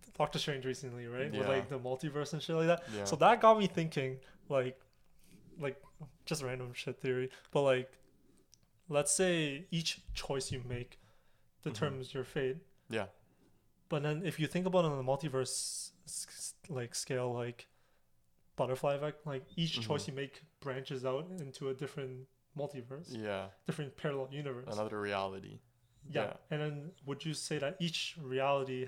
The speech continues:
Speaker 1: has a certain fate decided for you, but then with each choice you make, you create a new
Speaker 2: A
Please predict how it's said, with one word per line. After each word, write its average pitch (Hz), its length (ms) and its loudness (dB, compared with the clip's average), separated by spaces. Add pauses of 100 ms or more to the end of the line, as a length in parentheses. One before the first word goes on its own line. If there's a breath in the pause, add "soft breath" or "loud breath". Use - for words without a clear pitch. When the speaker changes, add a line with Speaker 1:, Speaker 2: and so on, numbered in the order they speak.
Speaker 1:
has 127 200 -4
a 127 80 -2
certain 131 420 -4
fate - 440 -8 (200)
decided 151 420 -2
for 131 140 -4
you, 127 240 -4 (520 soft breath)
but 156 100 0
then 143 160 -2
with 135 260 -6
each 165 340 -4 (180)
choice 151 400 -4
you 131 100 -8
make, 135 320 -6
you 135 160 -6
create 131 420 -2
a 127 60 -4
new 127 180 -4
Speaker 2:
A 131 40 -2